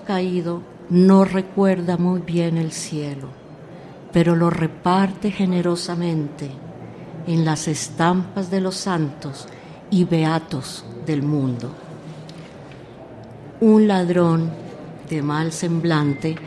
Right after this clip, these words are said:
se acerca a pedir su perdón. Judas saca de su viejo cajón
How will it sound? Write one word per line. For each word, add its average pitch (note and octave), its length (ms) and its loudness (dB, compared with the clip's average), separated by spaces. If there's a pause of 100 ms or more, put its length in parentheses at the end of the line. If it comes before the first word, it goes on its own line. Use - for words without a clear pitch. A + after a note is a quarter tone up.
(340)
se - 240 2
acerca A3 680 2
a G#3 120 -4
pedir F#3+ 380 4
su G3 220 0
perdón. D3 640 0 (1400)
Judas F#3 560 2 (120)
saca E3+ 460 -2
de F3 100 2
su E3+ 240 -4
viejo G#3 480 2
cajón E3 540 0